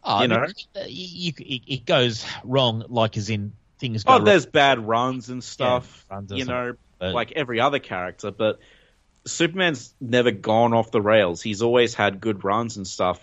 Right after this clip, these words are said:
Speaker 2: and I just think it's because the character itself, like we talked about before, seems to get so much controversy and attention. Like, you could apply the same arguments of Superman to a bunch of other superheroes, but they don't do it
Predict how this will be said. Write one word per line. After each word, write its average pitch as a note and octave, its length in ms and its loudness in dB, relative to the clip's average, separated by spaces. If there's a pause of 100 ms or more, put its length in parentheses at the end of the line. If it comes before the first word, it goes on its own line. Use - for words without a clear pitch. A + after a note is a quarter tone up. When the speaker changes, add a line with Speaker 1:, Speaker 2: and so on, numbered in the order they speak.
Speaker 2:
and A2 120 4
I A2+ 60 6
just C3 180 -4
think C#3 140 0
it's B2+ 100 -2
because A#2+ 280 -4
the A2+ 80 -4
character A2 500 0
itself, G#2+ 560 0
like G2+ 180 0
we A2 80 -6
talked G2+ 240 -6
about F2+ 200 -4
before, A2+ 240 0
seems G2+ 260 -6
to G2+ 100 -6
get G2 220 -2
so G#2 220 -2
much G#2 220 -2
controversy F#2+ 680 0
and F#2 80 -4
attention. F2+ 640 -4 (760)
Like, - 220 2
you D3 80 0
could E3+ 120 2
apply E3 340 4
the D#3 60 -4
same C3+ 260 -2
arguments A#2+ 400 -2
of G2 80 -12
Superman G#2 480 -4
to G2+ 140 -4
a F#2+ 40 -2
bunch G#2 260 0
of F#2+ 80 -4
other A2 180 -2
superheroes, E2+ 600 -8
but E2+ 100 -10
they F2+ 120 -4
don't F#2 220 -2
do G#2+ 200 0
it B1 140 -8